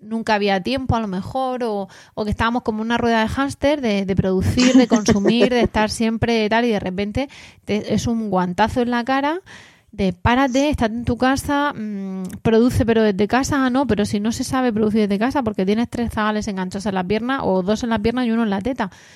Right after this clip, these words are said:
Bueno, pues, mm, esto no, nos tiene que servir a todos para sacar un mensaje positivo y desde luego para mejorar lo negativo, que aquí no vamos a pensar que no lo hay, ya lo hemos estado exponiendo. Pero bueno, mm, la cuestión yo creo que te-, como tenemos que dejarlo aquí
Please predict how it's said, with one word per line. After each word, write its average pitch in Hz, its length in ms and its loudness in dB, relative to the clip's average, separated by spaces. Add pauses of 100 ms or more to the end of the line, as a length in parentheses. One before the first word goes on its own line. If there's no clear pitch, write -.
(180)
Bueno, 202 200 -2
pues, 185 240 -2 (220)
mm, 180 300 -20 (260)
esto - 260 -6
no, 247 220 -4
nos 196 380 -6
tiene 240 200 -2
que 233 120 -4
servir 220 320 -2
a 208 80 -2
todos 220 180 -2
para 202 220 -2
sacar 196 300 -2
un 220 80 -4
mensaje 214 360 -4
positivo 226 560 -2
y 226 80 -4
desde 190 240 0
luego 180 240 2
para 196 160 2
mejorar 175 380 0
lo 190 80 0
negativo, 185 480 -2
que 202 80 -4
aquí 170 160 -6
no 180 80 -6
vamos 185 260 -8
a 175 160 -10
pensar 202 320 -10
que - 80 -6
no 196 140 -4
lo 180 120 -2
hay, 170 200 -2
ya 185 160 -2
lo 180 80 -4
hemos 185 240 -8
estado 190 340 -10 (460)
exponiendo. 175 580 -4 (400)
Pero 233 160 2
bueno, 247 300 0
mm, 214 640 -14
la 226 180 2
cuestión 254 540 -2
yo 262 80 -2
creo 262 180 -2
que 254 500 0
te-, 226 200 -6
como 196 200 -8
tenemos 208 280 -6
que 254 100 -8
dejarlo 240 360 -6
aquí 277 320 -6